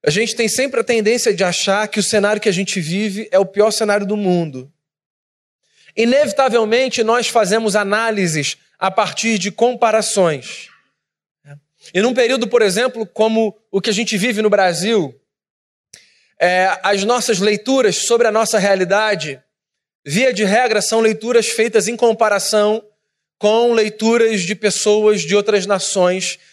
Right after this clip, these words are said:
que vivem estabilidade, que vivem segurança e outros fatores que nós gostaríamos de viver. Isso é natural. A gente sempre fala desse lugar.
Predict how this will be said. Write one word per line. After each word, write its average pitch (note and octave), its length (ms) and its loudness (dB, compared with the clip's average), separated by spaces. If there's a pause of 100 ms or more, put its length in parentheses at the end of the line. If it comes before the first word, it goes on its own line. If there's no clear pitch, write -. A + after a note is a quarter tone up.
(160)
que G#3 120 -4
vivem G#3 300 -2
estabilidade, G3 1120 0
que F3+ 140 -14
vivem F#3 260 -6
segurança F3 840 0 (200)
e G3 100 2
outros A3 280 0
fatores G#3 480 0
que A3 100 -2
nós G#3 180 0
gostaríamos G3+ 600 0
de F3+ 140 -2
viver. E3 460 0
Isso F#3+ 160 -4
é A3+ 40 2
natural. F#3+ 580 2 (560)
A D#3+ 60 -4
gente F#3+ 220 -4
sempre A#3 300 -2
fala A3 300 2
desse G3+ 280 0
lugar. E3 500 0